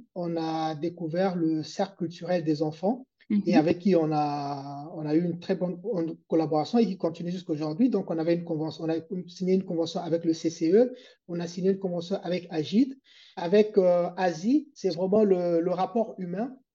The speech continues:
Speaker 1: qui a fait converger les intérêts sur ce projet de C B E. Et Paul-Antoine, euh, qui était là, a proposé de reprendre le projet, mais, euh,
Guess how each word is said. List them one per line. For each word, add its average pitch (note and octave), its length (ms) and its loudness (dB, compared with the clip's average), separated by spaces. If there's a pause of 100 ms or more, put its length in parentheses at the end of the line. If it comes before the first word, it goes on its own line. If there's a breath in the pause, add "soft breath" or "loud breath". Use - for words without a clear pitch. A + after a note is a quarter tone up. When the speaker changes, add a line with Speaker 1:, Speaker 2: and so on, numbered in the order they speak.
(240)
Speaker 1:
qui G#3 100 4
a G3+ 80 4
fait G#3 180 6
converger F#3 520 6
les F3 180 2
intérêts F3 380 -2
sur E3+ 180 -6
ce F#3 100 -8
projet E3+ 380 -2
de E3+ 100 -2
C E3 220 -4
B D3 80 -2
E. F3+ 360 2 (520 soft breath)
Et F3+ 100 -2
Paul-Antoine, E3+ 720 0
euh, D#3 460 -4 (280)
qui G3 120 6
était E3+ 720 2
là, G#3 360 0 (440 soft breath)
a E3+ 80 -4
proposé F#3+ 480 0
de F#3+ 80 2
reprendre F3+ 480 -2
le E3+ 120 -4
projet, G3+ 600 2 (480)
mais, G3+ 320 2
euh, E3+ 760 0